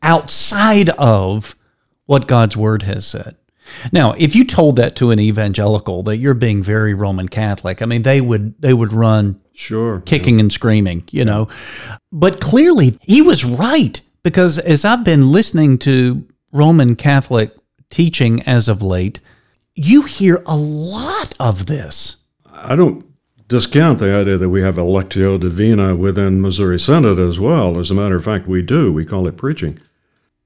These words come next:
Speaker 2: And if you can't get to preaching, your Bible is right there on the coffee table.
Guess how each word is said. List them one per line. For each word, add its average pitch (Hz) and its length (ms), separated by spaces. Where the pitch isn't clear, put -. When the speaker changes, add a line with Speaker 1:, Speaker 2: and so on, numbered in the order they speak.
Speaker 2:
And 104 220
if 95 100
you 104 80
can't 117 220
get 110 140
to 95 80
preaching, 104 680
your 95 160
Bible 110 440
is 85 100
right 92 160
there 92 180
on 92 80
the 85 60
coffee 104 300
table. 80 340